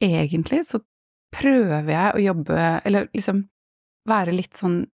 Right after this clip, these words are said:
unna det språket der, fordi det er, eh, jeg ønsker jo at ikke,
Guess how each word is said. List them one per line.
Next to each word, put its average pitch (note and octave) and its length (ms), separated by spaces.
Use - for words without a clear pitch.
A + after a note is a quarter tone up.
unna E3+ 420
det E3+ 160
språket D#3+ 540
der, C#4 180
fordi G#3+ 280
det A3 120
er, F#3 300
eh, F#3+ 580
jeg G#3+ 220
ønsker G3+ 440
jo F#3+ 120
at - 160
ikke, F3 680